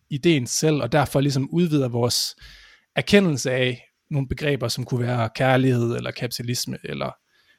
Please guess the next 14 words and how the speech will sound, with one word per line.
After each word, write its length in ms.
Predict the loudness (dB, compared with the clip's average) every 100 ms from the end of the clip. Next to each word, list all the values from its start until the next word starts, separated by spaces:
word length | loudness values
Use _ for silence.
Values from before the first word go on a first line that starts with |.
| _ -6
eller 200 | -4 -4
hvad 160 | -4
det 100 | -6
nu 100 | -6
måtte 220 | -6 -8
være. 220 | -8 -8 -10 _ _ _ _ -20 _ _ _ _ _ _ -2 4
Okay, 300 | 8 8 6 4
men 160 | 4
lad 160 | 8 6
os 180 | 6 4
dykke 220 | 4 8
ned 140 | 8
i 120 | 8
det. 220 | 8 6